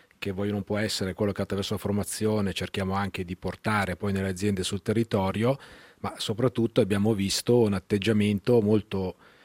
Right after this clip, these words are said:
strutturato, rivolto all'innovazione in modo, diciamo, organico e competente, quindi, eh, condivido molto l'approccio sui tre livelli che per noi poi sono ricerca di base, ricerca industriale e il trasferimento con i relativi strumenti di supporto, quindi Fondo Nazionale, progetti europei,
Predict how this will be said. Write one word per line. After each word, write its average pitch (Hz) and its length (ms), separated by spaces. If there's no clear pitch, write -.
strutturato, 113 920
rivolto 95 360
all'innovazione 101 840
in 92 80
modo, 98 240
diciamo, 95 300
organico 98 500
e 92 60
competente, 107 800
quindi, 92 400
eh, 95 160
condivido 98 500
molto 101 460
l'approccio 92 580
sui 90 360
tre 101 180
livelli 95 540
che 92 160
per 95 140
noi 98 180
poi 98 160
sono 92 200
ricerca 92 360
di 92 100
base, 95 380
ricerca 90 320
industriale 95 720
e 87 100
il 87 100
trasferimento 95 1120
con 90 140
i - 180
relativi 101 320
strumenti 101 460
di 92 80
supporto, 95 720
quindi 92 500
Fondo 95 280
Nazionale, 92 580
progetti 95 340
europei, 95 640